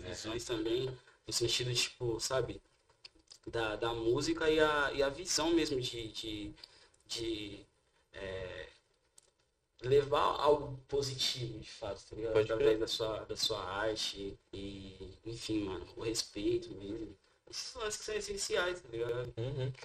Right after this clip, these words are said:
Speaker 1: Eu percebo muito isso no som de vocês, que, tipo assim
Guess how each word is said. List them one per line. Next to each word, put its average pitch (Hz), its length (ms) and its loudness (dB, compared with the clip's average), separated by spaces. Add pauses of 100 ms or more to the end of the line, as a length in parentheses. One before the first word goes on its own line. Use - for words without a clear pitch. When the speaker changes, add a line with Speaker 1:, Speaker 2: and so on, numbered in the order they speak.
(180)
Speaker 1:
Eu 120 100 6
percebo 151 460 8
muito 160 320 4
isso 143 300 4
no 131 160 4
som 117 240 4
de 113 80 -2
vocês, 131 540 6
que, - 100 -12
tipo - 240 -6
assim 117 480 2